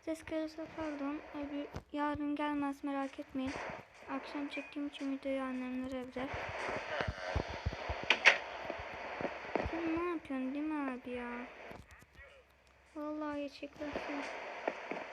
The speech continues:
tutacaksın seni. Da yine bakacağım. Dur,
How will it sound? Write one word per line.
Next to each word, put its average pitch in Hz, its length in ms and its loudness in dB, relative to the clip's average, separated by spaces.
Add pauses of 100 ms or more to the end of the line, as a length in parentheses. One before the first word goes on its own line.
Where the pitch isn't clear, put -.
(1200)
tutacaksın 269 600 -2
seni. 262 360 -2 (160)
Da 311 40 -2
yine 262 340 0
bakacağım. 262 400 -6 (1400)
Dur, 285 100 -2